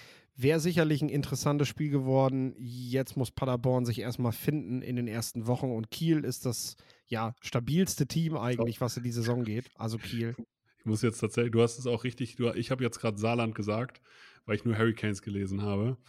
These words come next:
Speaker 2: Du hast aber Kiel geantwortet. Perfekt, weil jetzt spielt Allgäu gegen die Saarland
Speaker 1: Je-,
Speaker 2: Hurricanes. So.
Speaker 1: jetzt kommt der Süden, jetzt kommt der Süden und das macht Allgäu.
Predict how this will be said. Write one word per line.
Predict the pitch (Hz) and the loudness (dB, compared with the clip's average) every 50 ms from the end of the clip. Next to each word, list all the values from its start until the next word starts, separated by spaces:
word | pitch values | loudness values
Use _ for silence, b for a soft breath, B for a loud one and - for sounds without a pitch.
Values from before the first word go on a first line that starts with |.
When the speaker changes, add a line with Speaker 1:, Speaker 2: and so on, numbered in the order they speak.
| b b b b | b b b b
Speaker 2:
Du | - 110 | -2 -2
hast | 107 - 120 | -2 0 0
aber | 113 104 101 | 0 0 -2
Kiel | - - - 127 120 117 | -2 0 0 2 2 2
geantwortet. | 117 110 110 113 117 113 120 123 120 117 123 123 120 - - _ _ - | 2 0 0 -2 -2 -2 -2 -2 -2 -2 -2 -4 -6 -10 -20 _ _ -12
Perfekt, | 107 98 - 104 101 95 - - - - | -12 -10 -6 -8 -8 -8 -10 -18 -10 -6
weil | 98 98 | -2 0
jetzt | 107 117 117 - | 0 0 -2 -4
spielt | - - 117 113 - - | -6 -4 -4 -4 -2 -2
Allgäu | 101 113 113 113 113 110 110 104 | 0 0 2 2 2 0 0 0
gegen | 104 110 107 104 104 104 104 | -2 -2 -2 0 0 -2 -2
die | 104 101 | -4 -4
Saarland | 98 95 101 104 104 107 110 107 101 - | -6 -4 -4 -4 -2 -2 -2 -2 -2 0
Speaker 1:
Je-, | 107 | 2
Speaker 2:
Hurricanes. | 110 113 117 - - - - 135 135 - - - _ _ _ - | 2 2 2 2 -2 -8 -6 -6 -8 -10 -14 -20 _ _ _ -6
So. | 127 120 | -2 0
Speaker 1:
jetzt | 131 117 123 123 - | 2 2 0 0 0
kommt | - 143 127 - | 0 0 2 2
der | 120 117 113 | 0 0 2
Süden, | 120 123 135 135 131 120 113 | 4 4 4 4 4 2 0
jetzt | 110 123 127 - - | 2 0 0 0 0
kommt | - 143 131 117 | 0 0 0 2
der | 127 120 | 0 0
Süden | 117 131 170 196 190 196 185 156 | 2 4 4 4 2 0 -2 -2
und | 120 135 120 | -2 0 0
das | 135 127 - | 0 0 2
macht | 127 127 117 - - - | 0 0 0 0 -4 -6
Allgäu. | 104 113 113 110 104 98 98 | -4 -2 0 0 0 0 0